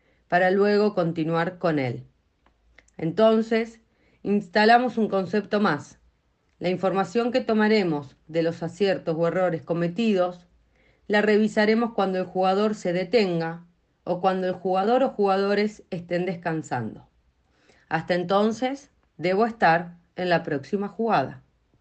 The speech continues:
Parece una idea sencilla, pero la primer gran dificultad, por mi experiencia, es poder aceptar el desenlace de las acciones y dejar el análisis para después.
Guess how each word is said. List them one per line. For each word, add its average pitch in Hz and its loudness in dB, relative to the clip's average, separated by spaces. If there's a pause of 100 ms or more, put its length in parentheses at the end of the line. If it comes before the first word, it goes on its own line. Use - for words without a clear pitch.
(880)
Parece 269 4
una 269 2
idea 220 4
sencilla, 196 -2 (360)
pero 180 2
la 180 4
primer 208 2
gran 214 2
dificultad, 170 -2 (180)
por 156 -8
mi 165 0
experiencia, 170 -2 (500)
es 285 0
poder 240 4
aceptar 208 -2
el 196 0
desenlace 190 -2
de 180 0
las 170 -2
acciones 196 -2 (440)
y 196 -2
dejar 214 4
el 233 2
análisis 214 0
para 165 0
después. 135 -6